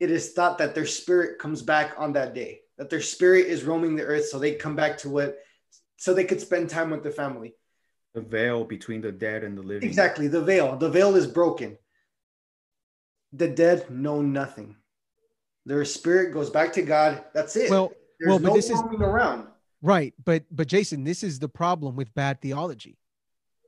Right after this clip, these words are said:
Speaker 3: right?
Speaker 1: Mm-hmm.
Speaker 3: Let, let's be honest. This is the issue with bad theology.
Speaker 2: Mm-hmm.
Speaker 3: When you start from a, from a, from a, a ver-, a truly biblical position, and all due respect to anybody who may be watching and doesn't quite believe what Seventh Day Adventists believe, I know they call it soul sleep,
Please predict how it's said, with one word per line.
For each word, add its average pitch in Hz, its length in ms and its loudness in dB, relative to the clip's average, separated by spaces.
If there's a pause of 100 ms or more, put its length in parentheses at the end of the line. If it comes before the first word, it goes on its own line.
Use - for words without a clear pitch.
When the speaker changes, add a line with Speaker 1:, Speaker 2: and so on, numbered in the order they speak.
Speaker 3:
right? 147 380 0
Speaker 1:
Mm-hmm. 190 100 0
Speaker 3:
Let, 160 180 -2
let's 165 220 -4
be 175 140 0
honest. 180 320 -2
This 151 160 -8
is 185 120 -6
the 190 180 0
issue 180 220 0
with 156 160 -4
bad 131 240 -8
theology. 156 580 -2 (240)
Speaker 2:
Mm-hmm. 107 260 -18 (260)
Speaker 3:
When 170 320 0
you 233 100 0
start 254 340 -2
from 165 380 -2
a, 147 60 -18
from 156 180 -2
a, 143 140 -4
from 156 240 -2
a, 147 120 0 (260)
a 143 120 -2
ver-, 139 400 -2
a 151 80 -6
truly 269 460 -4
biblical 180 440 2
position, 156 460 -4
and 139 240 -4
all 165 320 2
due 165 140 0
respect 160 340 -2
to 165 60 -2
anybody 160 240 0
who 143 80 -2
may 147 160 0
be 147 100 -2
watching 147 400 -2
and 135 160 -8 (280)
doesn't 151 180 -4
quite 156 200 0
believe 147 240 0
what 139 100 -4
Seventh 147 220 -2
Day 143 60 0
Adventists 135 300 -2
believe, 135 300 -4 (320)
I 170 120 -4
know 190 180 2
they 180 100 0
call 175 200 0
it 151 100 -2
soul 160 280 2
sleep, 131 360 -8